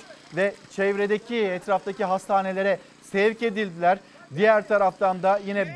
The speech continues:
bölgede itfaiye ekipleri var, afad ekipleri var, jandarma ekipleri var. Valilik yine,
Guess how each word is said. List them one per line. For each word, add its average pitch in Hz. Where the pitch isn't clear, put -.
bölgede 196
itfaiye 190
ekipleri 185
var, 185
afad 175
ekipleri 185
var, 185
jandarma 185
ekipleri 190
var. 175
Valilik 202
yine, 202